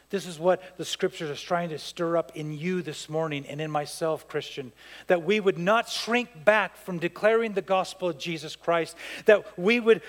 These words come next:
realize that in the midst of this world and in all the trouble that we face, God allows and sends these things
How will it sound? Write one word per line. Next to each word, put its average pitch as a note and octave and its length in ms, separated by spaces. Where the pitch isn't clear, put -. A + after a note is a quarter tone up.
realize G#3+ 540
that G3+ 140
in G#3 100
the G3+ 80
midst A3 420
of A#3+ 80
this A#3+ 220
world B3 260
and G3+ 240
in G3+ 120
all D4 340
the D4 80
trouble C4+ 360
that A#3 120
we A3+ 140
face, A3+ 400
God B3 400
allows B3 640
and A3 320
sends C#4 500
these B3 280
things A#3+ 360